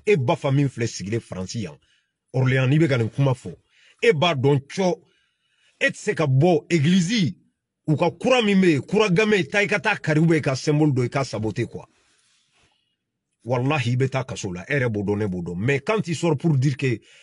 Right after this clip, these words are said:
chrétianisme tɛ tiɲɛ ye, e ma da la, jɔn bɛ fɛn f'i ye yan France, y a personne. Mais min fɔra u ye, au-delà de ça, ka taa, c'est-à-dire que ka prophète de nɛni, walima ka kuranɛ de ta k'o dɔgɔya, walima ka makan de fɛn,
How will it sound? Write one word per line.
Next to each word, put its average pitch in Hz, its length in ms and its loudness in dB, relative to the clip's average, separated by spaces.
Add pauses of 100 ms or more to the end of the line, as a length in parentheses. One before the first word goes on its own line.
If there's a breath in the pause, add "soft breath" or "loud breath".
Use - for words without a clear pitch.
(100)
chrétianisme 175 720 2
tɛ 147 160 0
tiɲɛ 117 240 -2
ye, 120 120 2
e - 20 0
ma 127 160 0
da 113 180 -2
la, 95 160 -8
jɔn 131 240 0
bɛ 117 60 0
fɛn 107 180 -6
f'i 113 140 -8
ye 107 160 -2
yan 85 60 -14
France, 90 280 -14
y 92 100 -12
a 87 40 -14
personne. 117 460 -10 (520 soft breath)
Mais 139 140 2
min 247 180 4
fɔra 180 320 0
u 175 60 4
ye, 170 240 2 (320 soft breath)
au-delà 233 340 2
de 170 140 2
ça, 185 240 -4
ka 135 180 -4
taa, 180 300 -2 (340 soft breath)
c'est-à-dire 143 240 0
que 156 120 2
ka 135 140 0
prophète 190 460 -2
de 170 100 4
nɛni, 139 240 4
walima 151 400 2 (280 soft breath)
ka 127 120 -4
kuranɛ 139 380 2
de 165 120 4
ta 131 180 -2
k'o 113 160 -4
dɔgɔya, 151 420 2 (460 soft breath)
walima 165 280 2
ka 143 160 -2
makan 151 380 2
de 139 100 4
fɛn, 139 280 -2